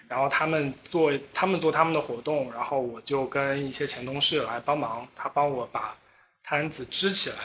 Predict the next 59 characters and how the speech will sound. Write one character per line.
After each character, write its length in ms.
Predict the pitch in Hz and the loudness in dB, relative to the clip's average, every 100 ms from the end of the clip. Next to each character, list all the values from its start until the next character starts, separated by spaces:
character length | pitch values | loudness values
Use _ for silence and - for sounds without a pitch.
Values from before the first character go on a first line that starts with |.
| - | -6
之 160 | - 151 | -2 0
后， 320 | 185 165 - - - - - | 4 4 4 -12 -18 -18 -12
啊， 200 | 143 127 | -6 -2
那 80 | 160 | 0
天 180 | 170 156 | 0 2
其 140 | 139 | 2
实 60 | 139 | 2
我 120 | 139 | 0
带 180 | - 143 | 2 0
了 180 | 131 123 | 0 -2
大 160 | 131 | -4
概 200 | 127 127 | -2 -4
三 220 | 123 147 151 | -2 -2 0
四 160 | 156 | 0
十 320 | 131 - 120 | 0 -2 -6
杯 480 | 120 - 147 151 147 - | -8 -2 0 0 -4 -6
的 260 | 127 117 110 - | -8 -8 -12 -14
美 180 | 131 113 | -10 0
式 220 | - 160 | 2 2
的 80 | 135 | 2
量 240 | 160 143 - - - | 2 2 -2 -14 -6
的 320 | 127 113 - - | -6 -6 -12 -16
浓 160 | 117 | -12
缩， 260 | - 143 147 - - - - | 0 0 0 -8 -20 -10 4
在 160 | 185 | 4
同 180 | - 139 | 4 0
事 160 | 135 175 | 2 6
的 80 | |
吆 200 | 147 156 | 6 6
喝 100 | 160 | 4
下 160 | 135 127 | 2 0
把 140 | 117 | 0
这 180 | 117 143 127 - | 0 0 0 0
整 200 | 127 110 | 0 -2
个 340 | - 151 131 110 - - | 2 4 4 -2 -12 -4
全 260 | - 113 110 | -2 -2 -4
部 260 | 147 131 | -2 -2
卖 180 | 123 127 | 0 -2
完 100 | 107 | -2
了， 200 | 107 - - _ _ _ _ _ _ - | -10 -16 -20 _ _ _ _ _ _ -4
就 140 | 143 | 0
是 220 | - 143 | 2 2
那 200 | 139 147 | 2 2
一 80 | 139 | 0
次。 380 | 147 - 160 - - - - _ | 0 2 0 -2 -14 -20 -20 _
但 120 | 196 196 | 2 4
是 280 | 180 156 | 6 6
其 160 | 151 156 | 6 2
实 480 | - 160 165 170 165 - - - - - | 2 4 4 4 2 -6 -20 -20 -20 2
我， 180 | 151 170 | 6 8
我 140 | 185 | 8
也 100 | 170 | 8
就 120 | 160 | 6
摆 200 | 156 117 | 4 2
了 60 | 120 | 0
这 80 | 139 | 0
两 180 | 110 | 0
次 80 | - | -4
摊， 300 | - 127 - | -6 -6 -6